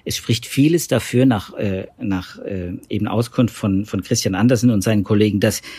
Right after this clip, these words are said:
dass, äh, äh, dieses Virus wahrscheinlich sich nach und nach durch eine evolutionäre Auslese quasi in, äh, entweder im Tier, in, in einem Zwischenwirt,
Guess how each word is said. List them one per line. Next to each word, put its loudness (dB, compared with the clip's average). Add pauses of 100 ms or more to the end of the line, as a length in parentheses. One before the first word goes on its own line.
(140)
dass, -4
äh, 0 (100)
äh, -6
dieses -2
Virus -2
wahrscheinlich -2
sich -8
nach -2
und -2
nach -4 (360)
durch -2
eine -6
evolutionäre -2
Auslese -2 (380)
quasi -4
in, 4 (440)
äh, -4 (400)
entweder 4
im 6
Tier, 2 (200)
in, 2
in 2
einem 4
Zwischenwirt, -4